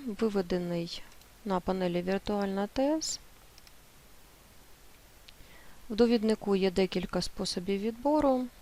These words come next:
Можемо відібрати за номером телефону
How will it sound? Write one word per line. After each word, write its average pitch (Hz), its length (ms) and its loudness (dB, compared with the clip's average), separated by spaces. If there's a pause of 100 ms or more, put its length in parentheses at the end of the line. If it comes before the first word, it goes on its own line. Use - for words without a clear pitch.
(380)
Можемо 190 420 0
відібрати 180 640 -2
за 175 140 -4
номером 175 500 -2
телефону 254 760 -2